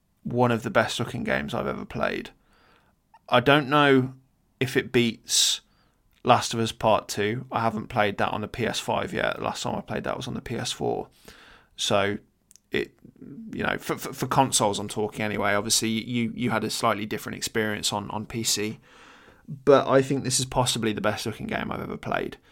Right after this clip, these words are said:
And this game came out four years ago. And again, a lot of it comes down to the tech that you're playing it on. I played it on a P S five. I played it on an oled T V in,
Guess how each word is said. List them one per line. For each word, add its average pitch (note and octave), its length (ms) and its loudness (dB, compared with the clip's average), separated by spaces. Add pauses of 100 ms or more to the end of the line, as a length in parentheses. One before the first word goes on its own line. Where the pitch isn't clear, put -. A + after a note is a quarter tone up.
(320)
And A#2+ 100 0
this B2 120 0
game A2 160 0
came G#2+ 160 -4
out - 120 -6
four - 280 -4
years G1+ 260 -2
ago. G1+ 300 -6 (600)
And A#2 460 0 (280)
again, C#3 440 4
a B2+ 60 0
lot C3 180 8
of A#2 60 4
it G#2 100 0
comes A2+ 260 -2
down G#2+ 200 2
to - 80 -12
the G2+ 80 -4
tech - 240 -2
that G#2 100 -4
you're - 80 -6
playing G#2+ 300 -4
it - 60 -6
on. G2 240 -4
I G2 40 -4
played G#2+ 220 -2
it - 20 -2
on - 100 -6
a - 40 -8
P - 140 -8
S G#2 100 -6
five. - 380 -6
I - 20 -10
played - 240 -6
it - 60 -6
on A2 80 -8
an A#2 100 -6
oled B1 320 -2
T - 160 -6
V G#2+ 400 -6 (160)
in, - 340 -8